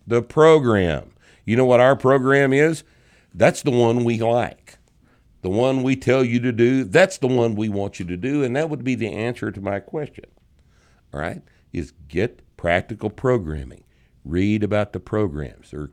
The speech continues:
a couple of versions of it that are discussed in Practical Programming that aren't discussed in the Blue Book, and the answer is in there. If you're doing more volume,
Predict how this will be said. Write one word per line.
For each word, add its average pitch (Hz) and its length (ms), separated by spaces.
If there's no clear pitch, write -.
a - 40
couple 101 240
of 104 80
versions 85 600
of 71 180
it - 260
that 85 160
are 80 80
discussed 90 560
in 69 100
Practical 76 460
Programming 127 800
that 80 100
aren't 69 180
discussed 87 480
in 76 80
the 73 80
Blue 135 240
Book, 120 440
and 87 260
the 82 200
answer 156 540
is 90 260
in 117 320
there. 98 380
If - 160
you're 104 140
doing 107 480
more 113 540
volume, 104 920